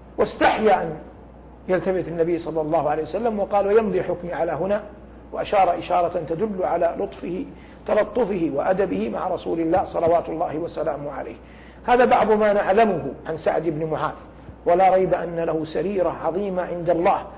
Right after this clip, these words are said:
والنبي صلى الله عليه وسلم قال: "إن للقبر ضمة لو نجا منها أحد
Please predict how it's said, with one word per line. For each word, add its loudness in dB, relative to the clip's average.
والنبي -2
صلى -2
الله 2
عليه 0
وسلم -2
قال: 4
"إن -4
للقبر 0
ضمة 0
لو -2
نجا -2
منها -8
أحد 4